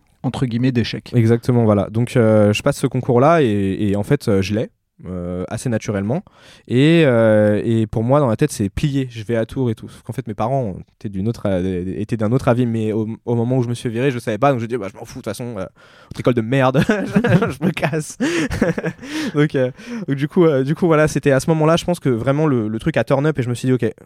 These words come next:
Speaker 2: là, je vais devenir, je veux devenir artiste, c'est ce que je rêve, c'est vraiment ce que j'ai envie de faire. Et,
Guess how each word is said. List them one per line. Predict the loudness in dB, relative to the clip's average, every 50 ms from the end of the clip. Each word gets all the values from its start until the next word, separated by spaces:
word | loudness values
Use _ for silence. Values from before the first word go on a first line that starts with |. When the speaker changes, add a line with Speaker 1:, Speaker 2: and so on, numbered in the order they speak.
| -14 -4
Speaker 2:
là, | 0 2 4 4 6 4 2
je | 0 -2 -2
vais | -2 0 2
devenir, | 2 2 2 2 2 2 2 2 2 2
je | 2 4
veux | 4 4 4
devenir | 4 2 0 0 0 0
artiste, | -2 -4 -6 -6 -4 -4 -4 -4
c'est | -6
ce | -8 -2
que | 0 0
je | 0 2
rêve, | 4 4 4 2 0
c'est | -2 -6 -4
vraiment | -2 -2 -2 -2 -2
ce | -2
que | -2 -2
j'ai | -2 -2
envie | -2 -4 -4
de | -4
faire. | -2 0 0 0 0 0 0
Et, | 2 2 2 2 0 -2 -4